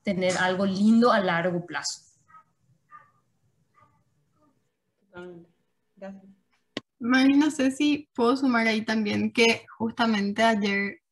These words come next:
Speaker 3: los de Fundación, o sea, porque lo que yo sé de la ley de A P P, que es muy poco, aclaro,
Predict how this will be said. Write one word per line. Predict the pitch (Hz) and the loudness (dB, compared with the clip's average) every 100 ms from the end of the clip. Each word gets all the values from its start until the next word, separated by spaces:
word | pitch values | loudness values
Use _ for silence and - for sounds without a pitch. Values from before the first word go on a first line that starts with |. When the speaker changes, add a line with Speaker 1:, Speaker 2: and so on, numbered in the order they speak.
| _ _ _ | _ _ _
Speaker 3:
los | 220 220 | -4 -2
de | 226 | -2
Fundación, | 226 226 226 - - | 0 0 0 -2 -6
o | 214 | 0
sea, | 214 202 | 0 0
porque | 226 233 220 | -4 -2 -2
lo | 233 | 0
que | 208 | -2
yo | 190 226 254 | 0 0 0
sé | 240 220 | 0 0
de | 220 | 0
la | 220 | 0
ley | 208 202 202 208 | -2 -2 -2 -2
de | 208 | -2
A | 202 - | -4 -4
P | |
P, | 202 202 190 | -8 -6 -6
que | - | -10
es | 170 | -6
muy | 196 202 | -6 -6
poco, | 277 - 233 - - | -8 -8 -10 -12 -8
aclaro, | - 190 208 208 214 | -8 -2 0 2 0